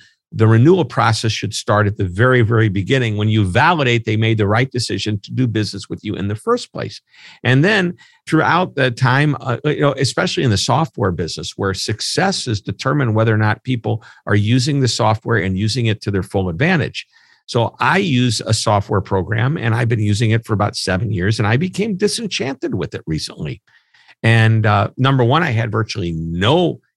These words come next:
interaction with the company from the, uh, with the exception of my onboarding,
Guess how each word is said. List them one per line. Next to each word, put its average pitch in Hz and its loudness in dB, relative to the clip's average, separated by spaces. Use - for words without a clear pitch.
interaction 110 0
with 107 -2
the - -12
company 127 -4
from 113 2
the, 101 -2
uh, 127 -8
with 120 0
the 113 -4
exception 117 -2
of 104 0
my 95 -2
onboarding, 104 2